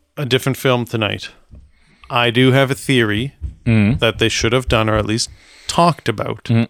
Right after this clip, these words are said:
Speaker 1: That is
Speaker 2: okay.
Speaker 1: not the Eagles.
Speaker 2: Should have at least
Speaker 1: <laughs> They
Speaker 2: thought it
Speaker 1: should
Speaker 2: through.
Speaker 1: have, they, like, if you're having a damn council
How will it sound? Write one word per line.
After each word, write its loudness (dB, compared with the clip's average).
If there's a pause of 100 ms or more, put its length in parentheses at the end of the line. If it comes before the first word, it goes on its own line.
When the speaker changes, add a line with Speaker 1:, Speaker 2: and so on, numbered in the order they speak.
Speaker 1:
That 4
is 4
Speaker 2:
okay. 2
Speaker 1:
not 2
the -6
Eagles. -2
Speaker 2:
Should -4
have -4
at 2
least 4
Speaker 1:
<laughs> -8
They 6
Speaker 2:
thought 6
it 4
Speaker 1:
should 2
Speaker 2:
through. 4
Speaker 1:
have, -14
they, 4
like, 4
if 2
you're 6
having 4
a 0 (240)
damn 2
council 2